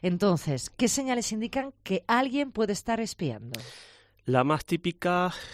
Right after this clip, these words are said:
Speaker 2: es los avisos, primero los avisos de, de nueva inicio de sesión,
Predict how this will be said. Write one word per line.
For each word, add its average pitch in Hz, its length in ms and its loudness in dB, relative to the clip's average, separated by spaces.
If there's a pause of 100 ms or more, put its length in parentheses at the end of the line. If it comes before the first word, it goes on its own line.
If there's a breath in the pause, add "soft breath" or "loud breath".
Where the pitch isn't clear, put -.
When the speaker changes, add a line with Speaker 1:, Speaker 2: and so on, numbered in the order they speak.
(120)
Speaker 2:
es 147 420 2
los 117 180 0
avisos, 131 520 -4 (120)
primero 123 400 -2
los 110 180 -4
avisos 113 440 -2
de, 110 420 -4
de 107 160 -4
nueva 110 480 -2
inicio 107 380 -2
de 104 80 -6
sesión, 175 480 2